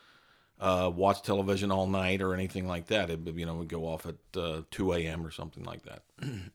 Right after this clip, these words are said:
But, um, basically,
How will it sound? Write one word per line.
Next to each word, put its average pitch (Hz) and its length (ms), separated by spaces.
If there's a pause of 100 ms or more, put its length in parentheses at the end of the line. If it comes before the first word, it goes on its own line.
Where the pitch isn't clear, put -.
(180)
But, 87 320 (1500)
um, 87 340
basically, 92 920